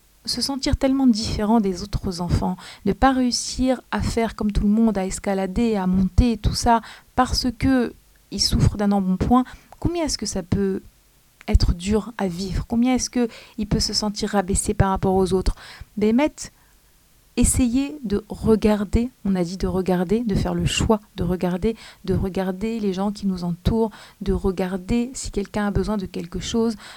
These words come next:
de regarder et de prier et de, d'être sensible à autrui. Eh ben oui, parce que lorsqu'on donne, lorsqu'on donne de nous-mêmes, lorsqu'on donne des tfilotes, lorsqu'on donne de la tzedaka,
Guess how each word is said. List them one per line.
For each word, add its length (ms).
de 360
regarder 880
et 80
de 100
prier 760
et 80
de, 180
d'être 360
sensible 680
à 100
autrui. 440
Eh 60
ben 120
oui, 220
parce 200
que 100
lorsqu'on 560
donne, 420
lorsqu'on 300
donne 240
de 100
nous-mêmes, 480
lorsqu'on 320
donne 260
des 140
tfilotes, 540
lorsqu'on 320
donne 220
de 60
la 100
tzedaka, 580